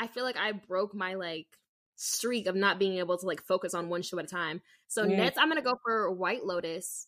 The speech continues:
Speaker 1: because everyone at work
Speaker 2: Oh, moms, you're gonna love it.
Speaker 1: Really? Okay, okay.
Speaker 2: Yes.
Speaker 1: I,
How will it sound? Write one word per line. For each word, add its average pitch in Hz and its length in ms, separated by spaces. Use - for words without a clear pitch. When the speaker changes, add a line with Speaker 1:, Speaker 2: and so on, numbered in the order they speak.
Speaker 1:
because 175 500
everyone 254 300
at 269 80
work 277 260
Speaker 2:
Oh, 240 380
moms, 190 640
you're 214 100
gonna 196 180
love 180 220
it. 170 140
Speaker 1:
Really? 214 560
Okay, 185 320
okay. - 0
Speaker 2:
Yes. 180 240
Speaker 1:
I, 233 560